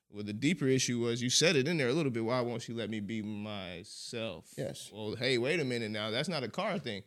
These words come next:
Speaker 1: That's the elef-, the elephant in the room is the car and the finance. But that, is that the problem?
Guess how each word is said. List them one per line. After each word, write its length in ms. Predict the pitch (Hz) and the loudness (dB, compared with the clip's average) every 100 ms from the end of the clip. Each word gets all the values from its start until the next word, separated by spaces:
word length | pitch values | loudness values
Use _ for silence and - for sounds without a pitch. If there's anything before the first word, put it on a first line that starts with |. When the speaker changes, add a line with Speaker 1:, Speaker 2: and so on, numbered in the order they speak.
| _ _ | _ _
Speaker 1:
That's 160 | 127 165 | -2 2
the 60 | |
elef-, 220 | 139 156 127 | 4 4 6
the 80 | |
elephant 260 | 156 214 202 | 4 6 2
in 40 | 165 | 0
the 40 | |
room 140 | 180 | 2
is 60 | 160 | 0
the 40 | 131 | 0
car 220 | 151 143 | 2 2
and 80 | 131 | 2
the 60 | |
finance. 360 | 127 123 104 - _ _ _ _ _ _ _ _ | -2 -4 -4 -10 _ _ _ _ _ _ _ _
But 100 | 107 | -4
that, 220 | 127 147 131 | 2 2 2
is 100 | 120 | -2
that 140 | 120 | -2
the 60 | 101 | -4
problem? 340 | 104 95 262 | -8 -8 -10